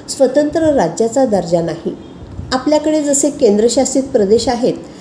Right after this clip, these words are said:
तसा दर्जा या प्रांताला नाही. अविश्वसनीय वाटेल, पण या अफाट भूमीची लोकसंख्या आहे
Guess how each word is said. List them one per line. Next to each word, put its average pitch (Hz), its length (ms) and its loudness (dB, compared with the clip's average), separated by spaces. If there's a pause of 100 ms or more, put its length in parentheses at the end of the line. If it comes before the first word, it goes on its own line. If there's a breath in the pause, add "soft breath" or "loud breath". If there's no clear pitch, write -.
(140)
तसा 277 240 4
दर्जा 226 400 4
या 240 140 4
प्रांताला 180 600 0
नाही. 170 340 -6 (400)
अविश्वसनीय 330 800 2
वाटेल, 269 540 2 (360)
पण 320 160 4
या 311 160 2 (120)
अफाट 240 340 0
भूमीची 226 600 2
लोकसंख्या 226 560 0
आहे 247 280 4